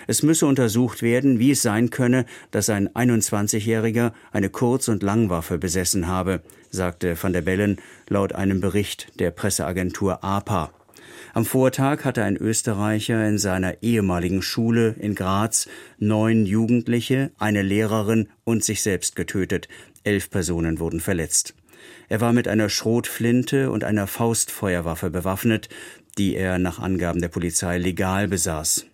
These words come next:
In Österreich ist für den Erwerb von Faustfeuerwaffen eine behördliche Genehmigung nötig. Für den Besitz von Büchsen und Schrotflinten sind die Regelungen hingegen deutlich lockerer.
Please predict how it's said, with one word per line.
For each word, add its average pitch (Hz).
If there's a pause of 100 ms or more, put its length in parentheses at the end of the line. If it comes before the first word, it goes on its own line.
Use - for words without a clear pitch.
(880)
In 135
Österreich 143
ist 143
für 139
den 117
Erwerb 107
von 101
Faustfeuerwaffen 113 (240)
eine 104
behördliche 104
Genehmigung 110
nötig. 101 (280)
Für 120
den 98
Besitz 101
von 90
Büchsen 117
und 87
Schrotflinten 110 (200)
sind 101
die 107
Regelungen 101
hingegen 95
deutlich 90
lockerer. 92